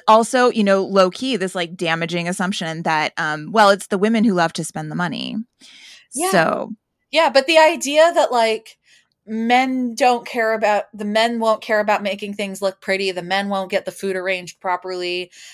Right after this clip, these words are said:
Speaker 2: the men aren't to be trusted with this sort of thing is kind of, like, benevolent sexism towards women, right?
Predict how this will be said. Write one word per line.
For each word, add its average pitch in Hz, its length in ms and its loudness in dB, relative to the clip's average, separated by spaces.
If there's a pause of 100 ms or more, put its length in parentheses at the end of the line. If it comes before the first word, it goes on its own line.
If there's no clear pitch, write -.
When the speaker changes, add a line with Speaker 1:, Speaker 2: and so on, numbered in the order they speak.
(120)
Speaker 2:
the 185 80 -4
men 190 380 -4
aren't 185 220 -2
to - 40 -12
be 196 80 -8
trusted 190 380 -4
with 180 100 -10
this 175 160 -6
sort 185 140 -6
of 180 60 -12
thing 190 180 -6
is 294 160 -2
kind 359 240 -4
of, 285 80 -6
like, 247 180 -2
benevolent 202 400 -2
sexism 170 640 -6
towards 156 320 -8
women, 175 460 -8
right? 160 460 -4